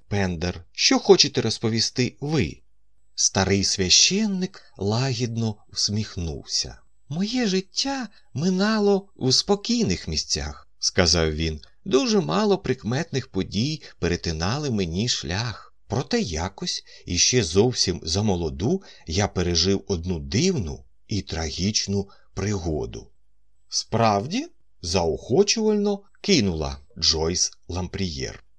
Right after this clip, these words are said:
«Я ніколи не міг про це забути», — провадив священник. «Ця пригода справила на мене тоді надзвичайно глибоке враження, і навіть тепер варто мені трохи напружити пам'ять,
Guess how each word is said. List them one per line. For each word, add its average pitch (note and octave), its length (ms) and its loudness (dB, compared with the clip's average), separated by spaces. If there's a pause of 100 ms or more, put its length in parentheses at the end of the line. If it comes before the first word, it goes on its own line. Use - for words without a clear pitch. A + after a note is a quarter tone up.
(340)
«Я A3+ 300 0
ніколи G3+ 520 2
не C3 160 -2
міг E3+ 260 -4
про - 180 -6
це C#3 240 -4
забути», — G#2 680 -2 (240)
провадив D#2 560 0
священник. D2 800 -4 (180)
«Ця G2+ 240 2
пригода F#2+ 640 -4 (220)
справила A#2 600 -2
на F#2 140 -4
мене G#2+ 300 -2
тоді F#2+ 440 -4 (220)
надзвичайно F#2+ 1120 -2
глибоке F2+ 720 0
враження, E2+ 800 -4 (320)
і F#2+ 80 -6
навіть C3 400 -4
тепер D3 600 -6 (280)
варто G#2+ 580 -4
мені A2 420 -2 (160)
трохи A2 460 -2
напружити G2+ 680 -4
пам'ять, C3 680 -4